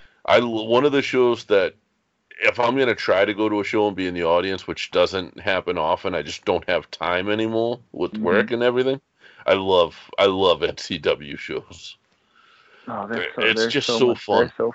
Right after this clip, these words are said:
Speaker 2: fun.
Speaker 1: You see a lot of
Speaker 2: They're so
Speaker 1: guys, like, it's all local guys, but you, you know, you're a staple there. You got Steve the Turtle Weiner, and, like, I think they use Insane Dick Lane, who I don't know, but I just think he's really fun to watch.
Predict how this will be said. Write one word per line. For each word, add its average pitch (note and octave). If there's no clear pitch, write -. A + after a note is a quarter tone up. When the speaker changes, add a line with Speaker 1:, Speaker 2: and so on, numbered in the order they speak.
Speaker 2:
fun. F#2
Speaker 1:
You G#2+
see B2
a G#2
lot G2
of A2+
Speaker 2:
They're A2
so -
Speaker 1:
guys, -
like, A#2
it's G#2
all A2+
local G2+
guys, F2+
but E2
you, A2
you A2+
know, G2
you're F#2
a A#2
staple G#2
there. F2+
You F2
got F2
Steve A#2
the -
Turtle G2+
Weiner, F2
and, D2+
like, D2
I -
think G2+
they G2+
use G2+
Insane G2
Dick G2
Lane, F#2
who F#2+
I F2+
don't F#2+
know, F2
but E2
I F2
just E2+
think E2
he's -
really F2
fun F#2
to D#2
watch. C#2